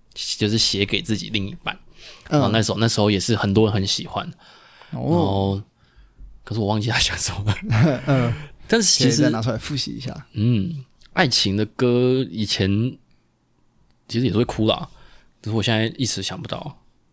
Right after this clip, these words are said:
Speaker 2: 啊，
Speaker 1: 以前，
Speaker 2: 现在太，
Speaker 1: 以前。
Speaker 2: 现在太美满了。
Speaker 1: 对，对，对，以前都忘记了。
Speaker 2: 哎呀。
Speaker 1: 以前都，都，现在都被新的东西塞，塞满了。
Speaker 2: 塞满。
Speaker 1: 可是其实说看
Speaker 2: 现在都在烦恼其他事情了。
Speaker 1: 嗯，现在？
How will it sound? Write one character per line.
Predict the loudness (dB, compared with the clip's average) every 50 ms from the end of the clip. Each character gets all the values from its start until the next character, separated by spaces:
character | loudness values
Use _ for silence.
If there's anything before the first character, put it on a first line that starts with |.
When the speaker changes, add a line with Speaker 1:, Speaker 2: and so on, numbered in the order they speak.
| _ -18 -18
Speaker 2:
啊， | -18 -18 -14 -10
Speaker 1:
以 | -8 -6
前， | -6 -4 -4 -6 -6 -6
Speaker 2:
现 | -6 -2 -2
在 | 0 0 2
太， | 2 0
Speaker 1:
以 | 0
前。 | -2
Speaker 2:
现 | -2 0 0 2
在 | 2
太 | 2 2
美 | 0 -2 -4
满 | -6 -8 -8 -10
了。 | -6
Speaker 1:
对， | -6 -4
对， | -4 -4
对， | -4 -6 -8 -8 -6
以 | -2
前 | 0 2 4 4
都 | 4
忘 | 4 4 2 0
记 | 0 -2 -6 -8
了。 | -10 -12 -14 -16 -20 _ -16 -10
Speaker 2:
哎 | -4 0 2
呀。 |
Speaker 1:
以 | 2 2
前 | 2 0 -4 -8 -10 -12 -12
都， | -10 -12 -12 -8 -4
都， | -2 -2 -2 -4 -6
现 | -4 0 0
在 | 2
都 | 4 4 2
被 | 4 2 2
新 | 2 2 0 2
的 | 0 2
东 | 0 -2 -2
西 | -4 -4 -4 -2 -2 -2 -4 -6 -10 -14 _ _ -20 -20 -20 -20 -20 -18 -14
塞， | -10 -10 -8 -8
塞 | -6 -2 0 0 0
满 | 0 -2 -6 -8
了。 | -14 -18 -20 -20 -20
Speaker 2:
塞 | -8 -2 0 0 2 4 4 4 4 4
满。 | 4 2 2 2 0 0 -2 -2 -4 -4 -4 -2 0 2
Speaker 1:
可 | 2
是 | 2 2
其 | 2 2 2
实 | 2
说 | 2 2 2 2
看 | 4 4 6
Speaker 2:
现 | 6 6
在 | 6
都 | 6 6 6
在 | 6 6 4
烦 | 4 2 2
恼 | 2 2
其 | 0 0 0
他 | 0 0
事 | 2 2 2
情 | 2 0 -2
了。 | -4 -6 -8 -10 -12 -18 -20 -20 -20 _ _ _ _ -8
Speaker 1:
嗯， | -4 -2 -2 -2 -2 _ _ _ _ _ -20 _ _ _ -12
现 | -4 -2 0 0
在？ | 0 0 -2 -4